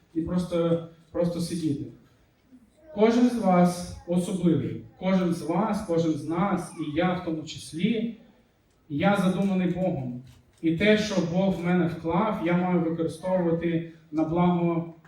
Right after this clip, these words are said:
нашій церкві. Або церкві Божій. Ну, це не обов'язково робити саме в нашій церкві. Е, тому, е, зробивши підсумок того, що я сказав,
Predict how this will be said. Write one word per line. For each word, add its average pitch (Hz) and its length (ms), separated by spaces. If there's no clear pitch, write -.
нашій 156 380
церкві. - 340
Або 180 220
церкві 165 360
Божій. 127 540
Ну, 151 180
це 165 140
не 160 100
обов'язково 160 500
робити 151 280
саме 147 280
в 147 40
нашій 139 260
церкві. - 340
Е, 185 400
тому, 269 480
е, 180 640
зробивши 226 400
підсумок 214 580
того, 196 220
що 190 180
я 180 60
сказав, 240 680